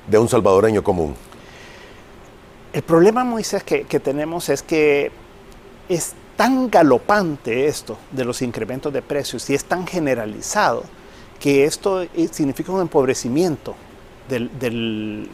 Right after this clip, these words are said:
Speaker 2: salvadoreño común y corriente. O sea, cuando usted viene y, y se le sube el pan,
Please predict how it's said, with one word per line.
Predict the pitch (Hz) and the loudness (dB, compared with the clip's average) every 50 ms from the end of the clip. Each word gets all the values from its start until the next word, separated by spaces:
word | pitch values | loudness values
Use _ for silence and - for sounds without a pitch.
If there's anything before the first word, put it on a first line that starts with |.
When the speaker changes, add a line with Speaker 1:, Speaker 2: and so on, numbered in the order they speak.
| 113 113 | -16 -10
Speaker 2:
salvadoreño | - - 135 117 120 113 110 110 123 135 143 135 | -2 -2 -2 0 0 0 0 0 0 -2 -2 -4
común | - 131 127 123 | -4 -6 -4 -4
y | 123 | -6
corriente. | - - 113 - 165 156 127 110 - 104 | -6 -8 -6 -4 -4 -6 -6 -6 -10 -12
O | 104 | -12
sea, | - - 123 113 104 - - - - - - | -6 -2 0 0 0 -2 -10 -20 -20 -18 -8
cuando | - - 135 139 | -2 0 0 0
usted | 131 - - 175 165 | -2 -2 -2 -2 -2
viene | 175 190 190 190 190 185 180 180 | -2 -2 -4 -4 -4 -4 -4 -6
y, | 170 - 151 139 135 127 123 - - | -4 -2 -2 -2 -2 -2 -4 -4 -4
y | 135 131 | -4 -4
se | - - 127 | -4 -4 -4
le | 113 110 | -4 -4
sube | - - 151 143 143 151 143 139 135 131 120 - - | -2 -2 -2 0 0 0 0 0 -2 -4 -4 -6 -6
el | - 120 117 107 107 104 | -4 -4 -2 -2 -4 -6
pan, | - - 127 113 110 | -2 -2 -2 -2 -2